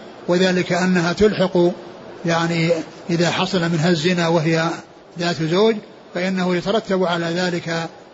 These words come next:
إلحاقها يعني أجنبيا بهذه الأسرة، فيدخل فيها من ليس منها.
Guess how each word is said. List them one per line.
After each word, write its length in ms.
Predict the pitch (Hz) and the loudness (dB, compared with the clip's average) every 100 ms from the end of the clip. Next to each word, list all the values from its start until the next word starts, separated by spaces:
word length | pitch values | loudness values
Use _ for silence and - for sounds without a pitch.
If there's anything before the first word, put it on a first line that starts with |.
| - | -12
إلحاقها 720 | 190 - 185 180 170 175 170 170 - - - 175 | -8 -4 -4 -2 -2 -2 -4 -6 -14 -20 -12 -6
يعني 420 | 165 170 165 160 - - 190 | -4 -2 -4 -4 -6 -18 -8
أجنبيا 800 | 185 165 170 170 202 185 185 190 - - - | -4 -2 -2 0 0 0 -2 -4 -10 -20 -12
بهذه 540 | 175 170 151 175 165 156 | -4 -2 -2 -2 -2 -2
الأسرة، 400 | 190 190 220 226 - - - - | -2 0 0 0 -4 -20 -20 -8
فيدخل 1200 | 170 170 165 - 170 180 175 170 185 175 185 170 160 | -4 -2 -4 -6 -6 -6 -6 -4 -2 -2 0 -2 2
فيها 400 | 185 170 170 165 | 0 0 -4 -4
من 80 | 175 | -4
ليس 280 | 180 180 165 | -2 -2 -4
منها. 460 | 170 170 165 165 | -6 -4 -2 -2